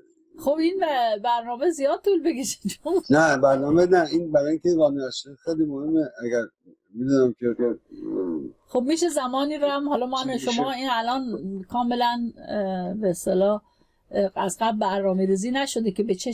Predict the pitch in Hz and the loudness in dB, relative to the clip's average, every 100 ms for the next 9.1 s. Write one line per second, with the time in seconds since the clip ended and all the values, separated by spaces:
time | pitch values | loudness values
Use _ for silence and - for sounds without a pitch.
0 | - 208 190 185 - 202 - 202 202 269 | -2 0 0 -4 -4 -6 0 0 0 -2
1 | - _ - - 214 240 262 262 262 285 | -8 _ -18 -4 -2 0 0 0 0 0
2 | 262 220 226 226 196 156 151 185 185 180 | 0 -2 -2 -2 -2 -2 -4 -2 0 0
3 | 175 233 247 208 185 190 294 349 - 214 | 0 0 0 0 2 4 4 2 0 0
4 | 208 196 202 208 - _ _ 214 214 226 | 2 2 0 -2 -6 _ _ -2 -2 -2
5 | 254 - 214 220 226 208 190 185 226 - | -2 -2 0 2 0 2 0 0 -4 0
6 | 214 208 214 202 - 196 202 240 - 233 | -2 0 2 2 2 0 0 -2 -4 0
7 | 226 233 208 185 180 196 185 170 202 202 | 2 4 2 0 -4 -4 -4 -2 0 2
8 | 180 190 269 - 220 208 190 180 180 214 | 2 0 -2 -2 -4 0 0 0 0 0